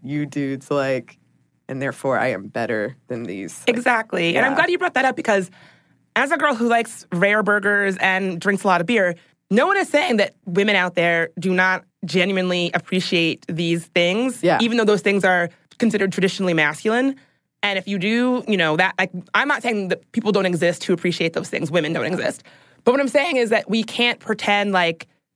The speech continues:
Speaker 2: there isn't a attitude in society that says that if you're a woman who likes masculine things, you are better than women who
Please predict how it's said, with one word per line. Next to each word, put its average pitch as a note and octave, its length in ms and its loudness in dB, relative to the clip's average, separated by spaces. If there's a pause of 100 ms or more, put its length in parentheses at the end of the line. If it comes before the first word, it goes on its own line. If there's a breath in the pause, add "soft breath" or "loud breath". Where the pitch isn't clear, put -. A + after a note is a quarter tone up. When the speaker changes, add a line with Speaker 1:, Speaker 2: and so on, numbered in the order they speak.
(120)
Speaker 2:
there G3+ 100 4
isn't G#3 460 0 (140)
a F#3 320 2
attitude F#3 380 -2
in F3+ 80 0
society E3+ 480 0
that D#3 160 -4
says F#3+ 160 2
that F3+ 100 2
if E3 120 -2
you're F#3 120 2
a F3 40 4
woman F#3 320 2
who F3+ 160 -2
likes E3 440 0 (360 soft breath)
masculine G#3 600 0
things, D#3+ 480 0 (180)
you F#3+ 120 4
are E3+ 240 2
better G3 480 0
than E3+ 340 0
women E3+ 280 2
who E3 420 0